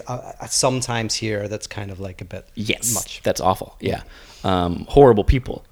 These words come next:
Speaker 1: <laughs> Yeah.
Speaker 2: Uh, is what we, we call those. But, uh, yeah, so,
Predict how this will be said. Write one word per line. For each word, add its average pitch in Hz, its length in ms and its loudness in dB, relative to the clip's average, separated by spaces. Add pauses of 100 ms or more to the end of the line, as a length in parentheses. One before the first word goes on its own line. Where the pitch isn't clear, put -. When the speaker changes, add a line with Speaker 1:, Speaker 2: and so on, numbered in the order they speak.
Speaker 1:
<laughs> - 180 -20
Yeah. 147 1000 4
Speaker 2:
Uh, 98 60 -2
is 95 100 -4
what 95 100 -2
we, 92 140 -2
we 98 180 -8
call 90 220 2
those. 90 180 -2
But, 104 220 2
uh, 95 160 4
yeah, 107 160 6
so, 107 260 4